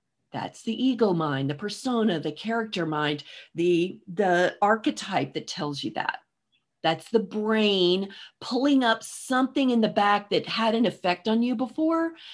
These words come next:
so that it would definitely be sure that you are not gonna go there again, right? It is going to make sure that you will,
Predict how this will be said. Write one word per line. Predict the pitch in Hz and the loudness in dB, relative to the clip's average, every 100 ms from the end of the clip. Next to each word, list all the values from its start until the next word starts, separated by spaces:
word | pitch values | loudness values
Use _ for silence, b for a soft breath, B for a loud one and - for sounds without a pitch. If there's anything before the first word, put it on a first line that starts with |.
| B | B
so | - - 240 226 | -14 2 6 6
that | 214 196 190 - | 6 6 6 4
it | 208 208 - | 0 0 -4
would | 185 196 190 185 170 - 165 | -4 2 6 6 2 -6 -8
definitely | 139 214 214 202 - 185 170 170 | 0 0 2 -2 0 2 4 2
be | - 180 180 | -2 -2 -2
sure | - 196 185 | -2 0 0
that | 170 156 | 0 -4
you | 160 180 180 | -4 -4 -2
are | 170 165 160 156 B B - | -2 0 0 0 B B -4
not | 175 175 180 175 - - | 2 4 6 4 2 -2
gonna | 160 | 0
go | 147 156 151 | 0 0 0
there | 135 - | 0 -4
again, | - - - - | -6 -8 -10 -8
right? | 143 147 165 214 - B B - | -4 0 0 0 -6 B B 0
It | 185 - | 0 2
is | 185 180 180 170 165 - | 2 4 4 4 2 0
going | 180 185 170 | 0 2 2
to | - 180 165 160 | 0 2 2 4
make | 160 170 165 | 2 0 0
sure | - 185 175 160 | -4 0 0 0
that | 143 156 | -2 -2
you | 165 185 | -4 -2
will, | 170 160 160 156 156 | -2 -2 0 -2 -2